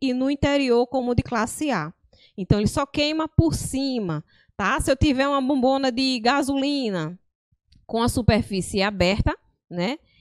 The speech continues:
E, de repente, começar um foco de fogo, ele vai queimando todo aquele combustível e quando o combustível ele for consumido,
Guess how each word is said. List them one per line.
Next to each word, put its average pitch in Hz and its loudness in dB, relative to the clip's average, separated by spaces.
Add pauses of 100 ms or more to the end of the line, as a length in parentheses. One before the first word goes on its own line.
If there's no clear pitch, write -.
(120)
E, 269 2
de 233 4
repente, 214 2
começar 269 -2
um 262 -2
foco 285 0
de 240 0
fogo, 202 2 (240)
ele 196 0
vai 226 2
queimando 240 -2
todo 339 0
aquele 247 2
combustível 214 0 (220)
e 247 -6
quando 370 -4
o 370 0
combustível 285 0
ele 240 2
for 339 2
consumido, 277 -2